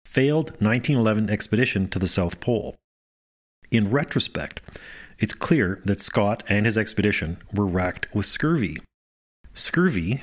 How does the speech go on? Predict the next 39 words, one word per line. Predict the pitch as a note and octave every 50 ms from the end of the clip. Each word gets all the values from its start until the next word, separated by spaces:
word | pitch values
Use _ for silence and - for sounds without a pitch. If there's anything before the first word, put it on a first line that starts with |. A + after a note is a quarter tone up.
| - -
was | A2 G#2+ G2
a | A2
common | - - B2+ B2+ C3+ C#3 C3+
and | C3 A#2+ G#2
deadly | A2+ A2+ G#2 A#2+ A2+
disease | G#2+ G2+ F2 F2+ F#2 F#2+ F#2+ F2 -
that | E2+
was | E2+ F2 D#2+
devastating | - - A2+ G#2+ A#2 - - G#2 F#2+ G2 F#2+
on | F#2+ F#2 F#2
long | F#2 F#2 F#2 F#2
sea | - - G2+ F#2+
voyages | F2 E2 F2+ F2+ D#2+ E2 D#2+ D#2+ D#2+ - -
in | F#2 F2+ F2
centuries | - - G2+ F#2 - - F#2 E2+ -
past. | - - D2+ B1 - - - - - _ _ _ _ _ _ _ _ _ _ _ - -
It's | C3 - -
caused | - - D#3+ B2 F2+ F2+ A#2 D3 - -
by | - A#2
a | A#2
lack | G#2+ G2+ F2 G2+ - A#2
of | F#2+
vitamin | F2+ F2+ E2+ G2 G#2+ A2
C, | - - - F3 - - - - - - -
because | - G2+ - G#2+ F#2+ F2 - - - - - - -
sailors | - - - G#2 G2+ G2+ G#2 F#2 -
weren't | F2+ E2 F#2+ G#2 A2 G#2+ - -
eating | G#2 F#2 G2 F#2+ G#2 G#2 -
any | - G#2+ G#2+ A2 A2 G#2+ A2 A2+
fresh | - - - - - A2 G#2+ G2 - -
greens | - G#2 G2 F#2+ F#2+ F#2+ F#2+ F#2 -
or | G2+
citrus | F#2+ - - - - - F#2 -
fruits. | - - - - - - - - _ _ _ _ _ _ _ _ _ _ _ _ _ _ -
The | A#2 G2
disease | F#2 A2 G2+ F2+ G2 A#2 C3 C#3+ B2+ B2
itself | A2 - - - A2+ A2 A2 G#2 - -
is | G#2+ A2 A2 F#2
grim. | F2+ F2 F#2 F2+ G2+ G2+ - - - -